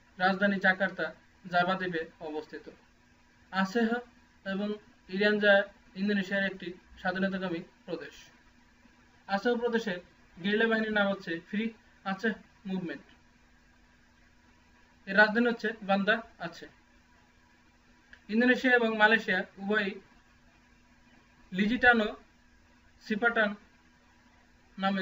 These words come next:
দুটি দ্বীপের মালিকানা দাবি করে এবং আন্তর্জাতিক আদালতে তার নিষ্পত্তির প্রস্তাব উভয় দেশ থেকে উঠেছে। পশ্চিম পাপুয়া ইন্দোনেশিয়ার একটি স্বাধীনতাকামী প্রদেশ।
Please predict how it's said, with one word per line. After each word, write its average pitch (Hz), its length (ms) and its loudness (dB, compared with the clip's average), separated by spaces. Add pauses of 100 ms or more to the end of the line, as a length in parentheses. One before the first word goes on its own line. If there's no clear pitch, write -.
দুটি 196 240 -4
দ্বীপের 185 280 -4 (480)
মালিকানা 185 480 -2
দাবি 156 180 -6 (180)
করে 147 200 -6 (400)
এবং 185 140 -6 (200)
আন্তর্জাতিক 202 520 -4
আদালতে 185 320 -6
তার 165 140 -2 (480)
নিষ্পত্তির 185 460 -10 (100)
প্রস্তাব 180 320 -10 (100)
উভয় 180 240 -6
দেশ 180 180 -10
থেকে 175 180 -8 (380)
উঠেছে। 160 320 -12 (800)
পশ্চিম 226 340 0
পাপুয়া 226 280 0 (200)
ইন্দোনেশিয়ার 208 500 -2 (420)
একটি 185 160 -10 (120)
স্বাধীনতাকামী 185 600 -4 (200)
প্রদেশ। 151 280 -10